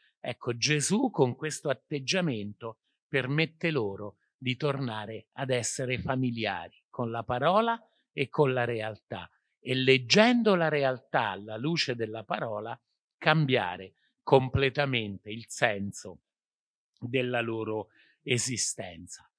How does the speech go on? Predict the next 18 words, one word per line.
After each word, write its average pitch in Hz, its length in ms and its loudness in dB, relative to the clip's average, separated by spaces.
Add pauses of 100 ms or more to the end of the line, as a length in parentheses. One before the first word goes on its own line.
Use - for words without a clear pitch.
(240)
perché - 340 -2
poi 247 240 4
è 143 80 0
la 123 180 -2
parola 135 720 4 (340)
quella 117 440 2
che 110 140 -2
fa 117 300 2
il 110 180 -2
miracolo, 104 880 -4 (460)
non 139 260 6
è, 196 340 4 (640)
eh, 107 500 -12
la 117 160 -2
bellezza 135 680 4
delle 123 280 2
cose 127 340 2
narrate 143 880 -2